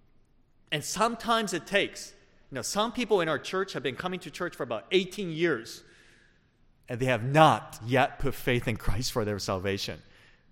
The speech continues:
and have not been baptized yet. So we have people like that. People have been coming to church five years, ten years, eighteen years. And recently, several, uh, months ago, there was a high school student, after she's been coming to church since because of Awana Club,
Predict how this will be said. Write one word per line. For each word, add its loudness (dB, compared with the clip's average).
and -2
have -2
not 4
been -2
baptized -2
yet. -8
So -4
we 2
have 4
people 0
like 2
that. 0
People -4
have -2
been -4
coming -6
to -12
church -8
five -2
years, 0
ten -6
years, -4
eighteen 0
years. -2
And -4
recently, 0
several, -2
uh, -2
months 0
ago, 0
there -2
was 0
a 0
high 0
school -4
student, -6
after -2
she's -10
been -8
coming -2
to -6
church -6
since -8
because -4
of -4
Awana 0
Club, 2